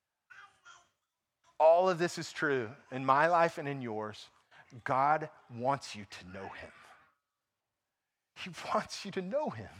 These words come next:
He's not pushing you away. He's not standing there and saying, "You better be ready for this test."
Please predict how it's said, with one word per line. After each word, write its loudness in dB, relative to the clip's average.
He's 0
not 2
pushing -4
you 2
away. 2
He's 0
not 6
standing 2
there 4
and -2
saying, 4
"You -4
better 4
be 2
ready 6
for -4
this 0
test." 8